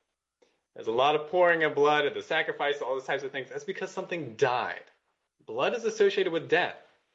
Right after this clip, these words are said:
If you see someone's blood, that is not a good thing.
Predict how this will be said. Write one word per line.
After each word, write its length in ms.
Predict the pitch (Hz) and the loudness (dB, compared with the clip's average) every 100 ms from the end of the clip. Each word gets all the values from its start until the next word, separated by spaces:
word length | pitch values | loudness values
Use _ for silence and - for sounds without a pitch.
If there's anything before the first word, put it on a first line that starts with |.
| _ _ | _ _
If 140 | - | -10
you 120 | - 208 | -6 -6
see 180 | 233 | -4
someone's 340 | 214 208 196 170 | -4 -2 -2 0
blood, 260 | 160 180 | 2 2
that 140 | - 170 | 2 0
is 100 | 160 | 0
not 300 | 156 165 175 | 0 2 2
a 40 | |
good 240 | 165 160 - | 2 0 0
thing. 220 | 151 | -4